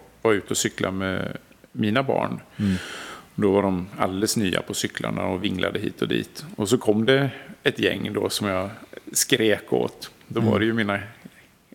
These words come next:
Speaker 1: några av mina klubbkompisar.
Speaker 2: Oj då, ja.
Speaker 1: Just det, alltså, jag skrek egentligen bara att de skulle, "Håll, håll undan, håll undan", eh,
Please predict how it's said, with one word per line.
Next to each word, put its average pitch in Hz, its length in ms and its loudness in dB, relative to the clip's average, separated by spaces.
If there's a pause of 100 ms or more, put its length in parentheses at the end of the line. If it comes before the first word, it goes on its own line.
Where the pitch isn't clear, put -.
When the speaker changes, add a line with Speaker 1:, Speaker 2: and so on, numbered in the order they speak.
Speaker 1:
några 104 280 2
av 104 60 2
mina 101 220 -2
klubbkompisar. 117 960 2 (280)
Speaker 2:
Oj 123 140 8
då, 101 140 6 (200)
ja. 101 220 0
Speaker 1:
Just - 160 2
det, - 320 0
alltså, 131 320 4
jag 117 160 4
skrek 113 360 2
egentligen 104 260 0
bara 95 160 4
att - 200 -10 (320)
de 104 140 2
skulle, - 220 0
"Håll, 113 380 6 (100)
håll 120 220 6
undan, 107 340 6
håll 110 160 6
undan", 98 540 2 (200)
eh, - 100 0